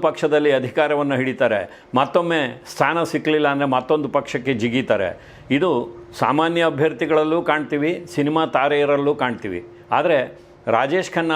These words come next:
ಅವರಿಗೆ ಒಂದು ರಾಜಕೀಯ ಸಿದ್ಧಾಂತ ಇತ್ತು. ಅವರು ಯಾವುದೇ ಪಕ್ಷದ ಸದಸ್ಯರಾಗಿರಬಹುದು, ಆದರೆ ಕಾಂಗ್ರೆಸ್ ಪಕ್ಷದ ಸದಸ್ಯರಾಗಿ ಸಾವಿರದ ಒಂಬೈನೂರ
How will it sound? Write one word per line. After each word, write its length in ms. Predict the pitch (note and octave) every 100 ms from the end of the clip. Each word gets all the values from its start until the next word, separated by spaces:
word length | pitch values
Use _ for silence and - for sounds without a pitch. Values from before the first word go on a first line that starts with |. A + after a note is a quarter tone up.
| D3
ಅವರಿಗೆ 220 | C#3+ D3 C#3+
ಒಂದು 120 | B2+ A#2+
ರಾಜಕೀಯ 400 | B2+ C#3+ D#3 D3+ C3
ಸಿದ್ಧಾಂತ 420 | B2+ A2+ D#3 D3+ C3+
ಇತ್ತು. 180 | F#2+ - D#2+ - - A2+
ಅವರು 140 | C3 A#2
ಯಾವುದೇ 260 | A2 C#3+ F3 G3
ಪಕ್ಷದ 340 | D#3+ - D#3 D#3
ಸದಸ್ಯರಾಗಿರಬಹುದು, 1000 | C3 B2 D3 D3+ C3+ C3+ B2+ A#2+ A2+ A2 - - B2
ಆದರೆ 200 | D3 C#3 - - - - - - -
ಕಾಂಗ್ರೆಸ್ 360 | C3+ E3 G3 F#3+
ಪಕ್ಷದ 320 | E3 - D#3+ D3+ C#3+
ಸದಸ್ಯರಾಗಿ 600 | C3 D3+ D3 D3 C#3 C#3 C#3
ಸಾವಿರದ 280 | C3+ C3+ C3
ಒಂಬೈನೂರ 360 | C3+ D#3 D#3